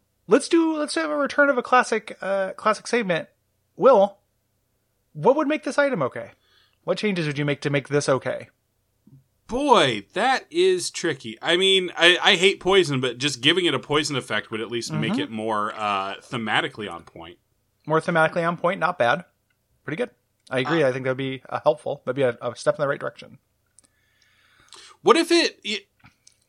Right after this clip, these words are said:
Speaker 2: you know, I don't really see this effect. It wouldn't be that different from a bad version of, like,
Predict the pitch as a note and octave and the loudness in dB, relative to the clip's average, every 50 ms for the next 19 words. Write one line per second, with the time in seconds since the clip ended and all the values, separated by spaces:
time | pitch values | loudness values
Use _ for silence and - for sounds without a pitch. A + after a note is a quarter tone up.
0 | _ _ - G#3 A3 A#3 G#3+ G3+ A#3+ D4 D#4+ C#4+ B3 A#3 A3+ G#3+ G3+ - - F#3 | _ _ 0 2 2 2 4 6 6 6 6 4 4 4 4 4 0 -2 -2 -2
1 | E3+ D3 F3+ F#3+ - F#3+ D3 - - G2+ G2 - - E3 F#3 A#3+ A#3+ G#3+ F3+ D#3 | 0 0 0 0 0 -2 -4 -4 -4 -6 -6 -2 -2 -2 0 0 0 0 0 2
2 | D3 C#3+ C#3 C3+ E3 C3+ - C#3+ B2 A2 - C3 B2 A#2+ A#2 A#2 - - B2 A2+ | 2 2 2 2 -2 -2 -2 -4 -6 -4 -4 -2 -2 -2 -2 -6 -6 -6 -6 -4
3 | G#2 B2 A#2 A#2+ A#2+ A2+ G#2+ A#2+ A#2 A2+ - B2 A2+ G2+ A2+ G#2 F#2+ F2 - - | -2 0 2 2 2 0 -2 -4 -4 -4 -6 -8 -10 -8 -8 -8 -10 -10 -14 -14